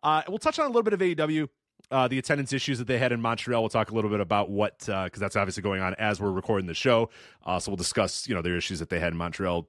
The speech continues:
drawing for, for Collision and then eventually Dynamite, which I think we got the, well, I think we'll have the final number for Dynamite, hopefully,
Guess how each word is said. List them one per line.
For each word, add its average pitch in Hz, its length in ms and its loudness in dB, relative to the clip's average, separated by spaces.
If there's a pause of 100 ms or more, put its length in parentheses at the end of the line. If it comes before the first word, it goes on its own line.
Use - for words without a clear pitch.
(140)
drawing 82 260 0
for, 76 220 -8
for - 140 -12
Collision 107 520 0
and 78 140 -6
then 76 100 -6 (300)
eventually 80 320 -6
Dynamite, 113 400 2
which 101 120 -4
I 131 40 4
think 247 140 -2
we 269 80 0
got 226 160 2
the, 165 200 -2
well, 175 180 0
I 160 120 0
think 220 160 -4
we'll 220 100 0
have 196 80 2
the 180 60 -6
final 180 180 0
number 165 220 -2
for 151 100 -12
Dynamite, 147 360 0
hopefully, 147 480 -6